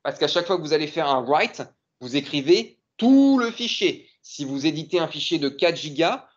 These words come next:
vous récupérez les quatre gigas, vous le modifiez, vous renvoyez les quatre gigas. Donc S trois F S, c'est souvent adapté quand vous voulez faire de la lecture, par exemple. Vous avez un dataset à distance qui est stocké dans un object storage,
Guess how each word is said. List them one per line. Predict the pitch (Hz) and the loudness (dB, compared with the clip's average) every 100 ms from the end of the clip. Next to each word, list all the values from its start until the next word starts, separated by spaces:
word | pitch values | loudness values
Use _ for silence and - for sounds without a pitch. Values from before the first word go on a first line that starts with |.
| _ | _
vous | 131 143 131 | -2 2 2
récupérez | 104 160 180 240 233 214 208 | 4 0 0 -2 0 2 4
les | 196 | 2
quatre | 185 170 | 0 -6
gigas, | 151 147 170 254 165 | -6 -8 -6 -8 -12
vous | 127 | -8
le | 135 | -4
modifiez, | 165 165 170 220 | -2 -4 -6 -10
vous | 180 143 | -2 0
renvoyez | 123 131 180 233 226 220 214 214 | 0 2 2 0 0 -2 -2 -4
les | 208 | -6
quatre | 208 185 | -6 -10
gigas. | 185 147 85 _ _ _ _ _ | -10 -10 -10 _ _ _ _ _
Donc | 147 139 - | -4 -4 -2
S | 160 165 | -4 -4
trois | - 170 | -2 0
F | 151 - | 0 -2
S, | 233 - - _ _ _ | -6 -8 -20 _ _ _
c'est | - - 131 | -20 -14 -12
souvent | 127 - 175 175 | -12 -12 -6 -2
adapté | 165 160 160 180 | 0 0 2 0
quand | 170 | 0
vous | 139 | -4
voulez | 139 139 | -6 -4
faire | 139 | -2
de | 143 | 0
la | |
lecture, | 139 170 - 170 170 | 0 -2 -6 -6 -2
par | 131 | -2
exemple. | 127 131 131 _ _ | 0 -4 -10 _ _
Vous | - | -8
avez | 127 131 | -2 0
un | 131 | 0
dataset | 127 143 156 - - | 0 -2 -2 -4 -2
à | 131 | -4
distance | 123 - 180 220 | -4 -6 -4 -4
qui | 139 | -6
est | |
stocké | 131 143 131 | -6 -6 -4
dans | 131 127 | -2 -2
un | 123 | -4
object | 120 123 | -4 -6
storage, | - 131 143 185 | -6 -2 -2 -2